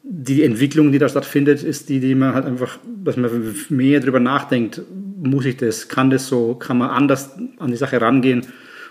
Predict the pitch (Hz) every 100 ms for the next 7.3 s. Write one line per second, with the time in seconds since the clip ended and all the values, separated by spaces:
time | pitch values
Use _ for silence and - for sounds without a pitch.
0 | _ 147 - - 131 139 117 135 151 147
1 | 143 143 135 131 131 131 135 - 123 113
2 | 135 147 139 135 - - - - 123 127
3 | 123 120 117 117 160 147 127 120 147 151
4 | 139 131 135 147 147 135 147 143 147 151
5 | 147 - - - - - - _ - -
6 | 160 143 110 127 147 147 139 120 - 127
7 | 135 208 220